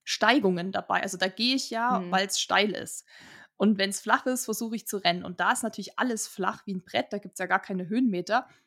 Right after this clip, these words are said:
Speaker 1: Und da ist es natürlich eine neue Erfahrung, zwischendrin zu gehen. Dann muss man gucken, gehe ich jetzt schneller, gehe ich jetzt langsamer, was mache ich dann? Lohnt sich das überhaupt zu gehen? Ist es nicht besser, wenn ich eine Pace durchjogge?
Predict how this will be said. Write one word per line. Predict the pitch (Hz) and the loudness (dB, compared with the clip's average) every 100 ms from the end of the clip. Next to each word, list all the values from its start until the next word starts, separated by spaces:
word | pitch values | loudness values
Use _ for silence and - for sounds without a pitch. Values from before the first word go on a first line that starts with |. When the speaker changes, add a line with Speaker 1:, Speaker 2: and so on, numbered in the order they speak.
| _ _ - | _ _ 0
Speaker 1:
Und | 202 202 202 - _ _ _ _ _ _ | 2 4 0 -8 _ _ _ _ _ _
da | 175 214 | 4 4
ist | 254 | 4
es | 262 | 0
natürlich | 240 - 254 233 - _ _ - | -2 -2 -6 -6 -10 _ _ -2
eine | 196 | 4
neue | 214 202 233 247 | 6 6 4 4
Erfahrung, | 214 - 180 196 220 247 262 285 285 _ _ _ _ _ _ _ | 2 0 2 2 2 -2 -2 -4 -8 _ _ _ _ _ _ _
zwischendrin | - 240 233 233 226 233 | -2 0 2 2 2 0
zu | - 196 | 0 -6
gehen. | - 180 233 349 | -4 -2 0 2
Dann | 294 196 | 4 4
muss | 208 202 | 0 -2
man | 185 | -6
gucken, | 185 202 190 180 - _ - | -6 -8 -6 -8 -10 _ -6
gehe | 160 156 | 0 0
ich | - | -2
jetzt | - - | -10 -8
schneller, | 175 - 196 285 320 | -6 -2 2 2 0
gehe | 190 | -8
ich | 185 - | -8 -10
jetzt | - - | -16 -6
langsamer, | 165 202 202 277 294 233 | -2 -2 0 -2 -2 -4
was | 170 - | -6 -8
mache | 180 240 | -8 -6
ich | 240 | -6
dann? | 277 302 320 - _ - | -6 -4 -6 -10 _ -2
Lohnt | 190 233 311 | 4 6 6
sich | 359 320 | 2 -2
das | 349 320 | -4 -4
überhaupt | 320 320 311 311 320 - | -6 -8 -4 -4 -4 -10
zu | 311 | -8
gehen? | 294 294 320 339 | -6 -4 -6 -8
Ist | - | -10
es | 220 | -10
nicht | 214 202 | -10 -4
besser, | 214 220 226 | -4 -2 -2
wenn | 190 | -2
ich | 196 - | -6 -8
eine | 190 196 190 | -4 -4 -4
Pace | - 190 175 - | -10 -12 -10 -8
durchjogge? | 196 240 - - 269 311 | -4 -6 -6 -6 -4 -4